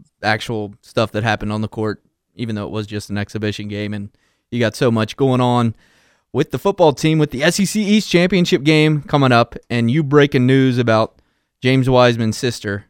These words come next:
We, we just had to kick it down the road a little bit, so stay tuned for coverage of that. You can follow along until then on Twitter at Locked On U K. Find us on Facebook, Locked On Kentucky.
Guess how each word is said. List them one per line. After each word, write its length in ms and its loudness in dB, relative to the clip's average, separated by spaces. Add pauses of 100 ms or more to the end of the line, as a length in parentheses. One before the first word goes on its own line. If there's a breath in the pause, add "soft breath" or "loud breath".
(120)
We, 260 -12
we 160 -10
just 220 -8
had 260 -2
to 240 -4 (240)
kick 160 -4
it 140 -2
down 180 0
the 80 0
road 200 2
a 20 -2
little 220 -6
bit, 160 -6
so 160 -4
stay 320 0
tuned 520 0 (440)
for 200 -8
coverage 540 -4
of 280 -6
that. 420 -6 (160)
You 140 -2
can 180 4
follow 680 4 (240)
along 540 4
until 400 2
then 340 -2 (340)
on 220 0
Twitter 500 4
at 260 0
Locked 420 0
On 180 0
U 140 0
K. 400 -4 (120)
Find 240 0
us 120 -4
on 220 -4
Facebook, 580 -2 (160)
Locked 400 -2 (160)
On 340 -2
Kentucky. 680 -6